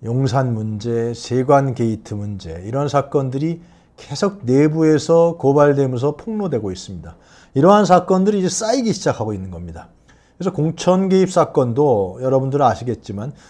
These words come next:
김건희의 우연적인, 뭐 갑자기 일어난 사건이 아니잖아요. 다 사건, 그 얘기가 돌았었어요. 지난번 선거 때부터. 그런 것들이 이제 하나하나 자꾸만 나온다는 거죠. 이런 게 쌓이다 보면, 이런 사건들이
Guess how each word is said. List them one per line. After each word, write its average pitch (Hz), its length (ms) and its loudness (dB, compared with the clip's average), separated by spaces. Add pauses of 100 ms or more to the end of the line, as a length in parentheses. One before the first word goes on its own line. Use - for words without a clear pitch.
(160)
김건희의 180 540 4
우연적인, 170 760 2
뭐 135 140 -4
갑자기 180 460 2
일어난 165 280 2
사건이 135 360 -2
아니잖아요. 107 560 -6 (360)
다 160 160 6
사건, 170 540 0
그 196 160 2
얘기가 165 240 4
돌았었어요. 143 640 4
지난번 120 420 -4
선거 120 320 -8
때부터. 95 540 -10 (460)
그런 165 260 8
것들이 170 400 2
이제 175 120 -4
하나하나 220 440 2
자꾸만 170 400 -6
나온다는 92 480 -6
거죠. 85 240 -16 (340)
이런 180 180 4
게 196 80 6
쌓이다 233 440 6
보면, 110 360 -2 (300)
이런 165 220 2
사건들이 175 880 0